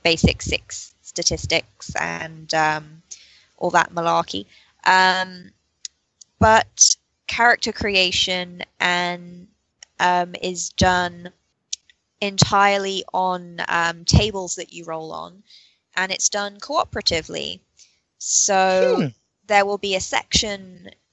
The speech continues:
Speaker 1: um, in your character creation sheet. You'll be given, you know, a little playbook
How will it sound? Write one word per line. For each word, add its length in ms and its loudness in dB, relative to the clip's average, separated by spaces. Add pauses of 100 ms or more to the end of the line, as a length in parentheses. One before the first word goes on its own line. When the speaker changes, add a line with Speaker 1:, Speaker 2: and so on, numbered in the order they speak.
(140)
Speaker 1:
um, 640 -4 (800)
in 200 -10
your 320 -4
character 400 0
creation 480 -2
sheet. 440 -4
You'll 120 -4
be 100 -4
given, 400 -2
you 60 -8
know, 200 -6
a 60 -2
little 180 -6
playbook 480 0